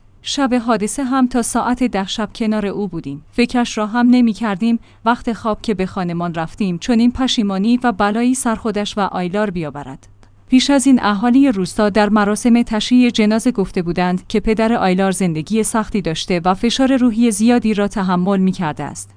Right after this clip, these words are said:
او در اولین ازدواج خود صاحب یک فرزند پسر شد. پسر او حالا حدوداً بیست سال دارد و در تهران مشغول کار است، اما چند سال بعد از دنیا آمدن او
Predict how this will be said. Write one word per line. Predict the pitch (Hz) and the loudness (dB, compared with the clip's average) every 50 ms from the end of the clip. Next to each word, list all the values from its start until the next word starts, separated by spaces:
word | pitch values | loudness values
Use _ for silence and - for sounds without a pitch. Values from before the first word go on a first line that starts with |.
| - - | -18 -6
او | - 240 277 | -2 0 2
در | 254 277 262 262 | 4 4 4 4
اولین | 240 - 208 185 190 202 202 208 214 214 - | 4 2 0 0 0 0 2 2 0 0 0
ازدواج | - 214 185 - 208 185 190 190 - 190 | 0 -2 0 0 0 0 0 -2 -2 -4
خود | 185 - 247 254 254 | -2 0 -2 -2 0
صاحب | - - 240 226 233 233 233 | 0 0 2 2 2 2 2
یک | 247 214 220 220 - - | 2 2 2 0 -2 -2
فرزند | - 220 180 156 - 185 175 165 160 | -2 -2 0 0 0 -2 -2 -2 -2
پسر | - 185 - - 175 165 | -4 -6 -4 -4 -4 -4
شد. | - - 165 151 143 - - - - - | -4 -6 -8 -10 -10 -12 -18 -16 -4 0
پسر | 262 254 - 320 302 294 | 0 0 2 2 0 0
او | 226 226 240 220 | 0 -2 -4 -2
حالا | 214 208 170 180 190 | -2 -4 -2 -2 -4
حدوداً | 202 220 226 202 240 226 247 247 247 | -4 -4 -4 -2 -2 0 2 2 2
بیست | 247 247 233 - - | 2 0 -2 -4 -2
سال | - 269 269 254 | -4 -2 -2 0
دارد | 240 156 151 156 156 156 - - _ _ - - - | -2 -2 -6 -6 -6 -8 -10 -16 _ _ -20 -10 -4
و | 175 180 | -4 0
در | 185 185 | 0 0
تهران | 185 - - 202 190 190 226 226 226 226 | -2 -2 -4 -4 -4 -2 -2 0 0 2
مشغول | 214 190 190 190 - 262 262 262 269 | 2 2 0 -2 -2 -2 -2 -2 -2
کار | - - 226 190 | -2 -4 -4 -4
است، | 170 151 156 - - _ - | -4 -4 -6 -8 -12 _ -2
اما | - 214 214 226 240 | 0 0 2 2 0
چند | 240 - 254 247 254 | -2 0 0 2 2
سال | 247 - 269 254 233 226 | 0 0 0 0 0 0
بعد | 208 196 226 240 247 262 | 0 0 0 0 2 0
از | 247 - - | -2 -2 -2
دنیا | 208 196 196 214 226 226 | -2 0 0 0 0 -2
آمدن | - - 202 196 190 190 214 220 208 | -2 -2 -2 -2 -2 -2 -2 -2 -4
او | 190 - 220 247 262 285 285 | -2 -2 0 0 0 0 -2